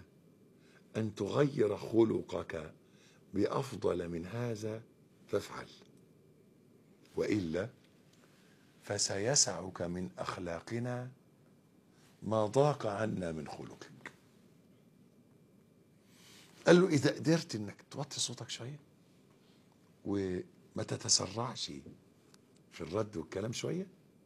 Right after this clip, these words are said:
يبقى جزاك الله خير. لو ما قدرتش، خلاص، إحنا نستحمل." هكذا أصحاب المروءات والأخلاق العالية،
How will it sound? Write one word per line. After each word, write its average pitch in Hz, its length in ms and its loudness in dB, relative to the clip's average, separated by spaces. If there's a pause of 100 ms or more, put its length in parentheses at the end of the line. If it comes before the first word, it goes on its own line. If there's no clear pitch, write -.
(540)
يبقى 110 220 4
جزاك 104 260 6
الله 98 180 10
خير. 71 300 -2 (380)
لو 180 140 12
ما 202 100 12
قدرتش، 240 500 12
خلاص، 180 460 12 (400)
إحنا 120 220 4
نستحمل." - 440 -2 (3000)
هكذا 104 580 -8 (1040)
أصحاب - 380 4
المروءات 104 920 2 (1700)
والأخلاق 92 680 -6
العالية، 82 540 -4